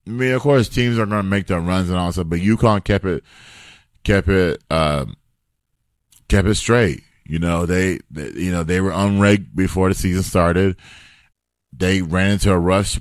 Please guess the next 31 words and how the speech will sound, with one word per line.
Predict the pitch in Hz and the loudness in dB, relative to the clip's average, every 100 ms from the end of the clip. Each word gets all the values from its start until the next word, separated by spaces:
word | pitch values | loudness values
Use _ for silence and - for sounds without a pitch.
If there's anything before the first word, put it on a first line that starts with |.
| - | -2
patch | 101 92 101 - | 0 2 0 0
where | 90 | -2
they | 92 | 0
were, | 92 90 - | -2 -2 -4
they | 82 90 | -4 -2
won | 87 92 90 | -2 -2 -2
two | 85 98 98 95 95 92 90 | -2 0 2 2 0 0 0
of | 87 | 0
the | 87 | -2
last | 87 90 90 - - - - | 0 -2 -4 -8 -12 -14 -4
eight | 95 98 | -4 -2
games, | 92 85 101 117 - - _ - - - _ _ _ _ _ - | -2 0 0 -2 -8 -16 _ -20 -20 -20 _ _ _ _ _ -4
and | 82 | -2
they | 85 | 2
got | 90 | 0
to | - | 0
the | 90 | 0
Big | 85 95 | 4 4
East, | 104 110 - 82 | 4 2 -2 -2
Big | 90 95 | 0 4
East, | 107 104 - 80 | 2 0 -4 0
Big, | 98 101 - _ - | 2 2 -4 _ -4
Big | 76 101 190 - | 2 2 0 0
East | 117 113 - | 0 0 -2
tournament, | 90 80 80 90 92 - _ _ _ _ _ _ - | -2 0 -2 -2 -4 -12 _ _ _ _ _ _ -6
and | 90 | -2
they | 90 | 0
win | 95 101 | 2 2
a | 104 | 2
national | 104 107 110 | 0 -2 -4
championship | - 120 110 87 - - | -4 -4 -4 -8 -10 -12